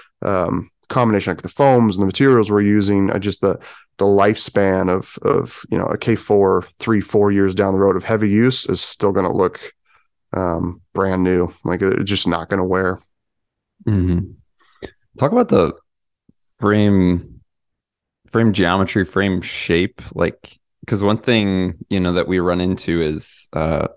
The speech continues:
Speaker 2: to jump ahead, 'cause <laughs> we're, we're trying to stay out of, in this conversation, getting, like, too deep into, like, specs and features and things, and
Speaker 1: Yeah.
Speaker 2: all that is coming. We'll, we'll show all that. We'll talk about that, et cetera. But the K four frame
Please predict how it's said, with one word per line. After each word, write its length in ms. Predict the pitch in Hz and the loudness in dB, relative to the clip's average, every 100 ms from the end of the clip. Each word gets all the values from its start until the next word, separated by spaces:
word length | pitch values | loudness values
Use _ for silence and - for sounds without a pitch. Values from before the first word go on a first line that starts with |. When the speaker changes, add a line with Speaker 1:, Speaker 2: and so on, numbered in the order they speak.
| _ _ _ _ _ - | _ _ _ _ _ -8
Speaker 2:
to 80 | - | -4
jump 220 | 90 87 | -2 -2
ahead, 360 | 87 95 87 - | -2 -2 -2 -6
'cause 180 | - 85 | -8 -8
<laughs> 100 | 76 | -4
we're, 160 | - 151 - 131 | -6 -6 -16 -6
we're 100 | 104 | -4
trying 220 | - 180 | 0 0
to 80 | 110 | 0
stay 340 | - - 101 | -2 -2 2
out 140 | 104 98 | 4 2
of, 120 | 87 | 2
in 100 | 92 | 0
this 140 | 87 | -2
conversation, 640 | - 90 85 87 87 - 82 | -2 -4 -4 -4 -4 -4 -4
getting, 220 | 90 85 | -2 0
like, 220 | 85 82 - | -2 -4 -6
too 160 | - | -6
deep 260 | 85 90 - | -2 -2 0
into, 180 | 85 82 | -2 0
like, 300 | 82 80 - | -2 -4 -8
specs 500 | - - 82 - - | -10 -4 -4 -4 -8
and 160 | 87 | -6
features 440 | - 92 - 98 101 | -4 -6 -2 -2 0
and 120 | 98 | -2
things, 300 | 107 101 101 | 0 -2 -2
and 400 | 95 87 - 104 _ - - | -2 -2 -2 -6 _ -10 -6
Speaker 1:
Yeah. 120 | 87 | -4
Speaker 2:
all 180 | 90 90 | -4 -2
that 200 | 87 85 | -2 -2
is 120 | 69 | -6
coming. 340 | - 95 101 | -4 -4 -4
We'll, 300 | 98 85 - - | -4 -4 -6 -12
we'll 220 | - - - | -8 -8 -8
show 260 | - - 98 | -6 2 2
all 80 | 90 | 4
that. 160 | 87 | 0
We'll 80 | - | -2
talk 220 | - 85 | -6 -8
about 140 | 87 80 | -4 -2
that, 120 | 69 | -2
et 120 | - | -6
cetera. 260 | - 90 85 | -4 -2 -2
But 220 | 82 80 - - - _ _ _ - | -2 -4 -8 -20 -20 _ _ _ -8
the 80 | 110 | -4
K 120 | 139 | 0
four 160 | 135 117 | 2 2
frame 560 | - 104 98 90 90 | 4 2 2 0 -4